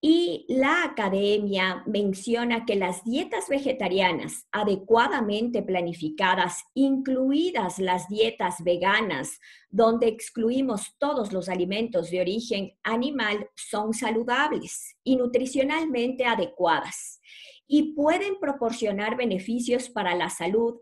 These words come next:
en un sinnúmero de prevención de enfermedades. Además de eso, pueden ser aplicadas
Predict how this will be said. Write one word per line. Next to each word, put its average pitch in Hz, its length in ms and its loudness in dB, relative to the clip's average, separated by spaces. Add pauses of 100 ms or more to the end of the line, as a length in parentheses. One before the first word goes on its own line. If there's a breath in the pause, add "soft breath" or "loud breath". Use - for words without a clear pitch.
(120)
en 269 220 4
un 359 240 0
sinnúmero 247 1400 0
de 254 540 2
prevención 214 800 -2
de 302 80 -2
enfermedades. 185 1040 0 (400 loud breath)
Además 226 600 2
de 247 300 0
eso, - 360 -6
pueden 285 360 2
ser 240 260 -2
aplicadas 214 840 0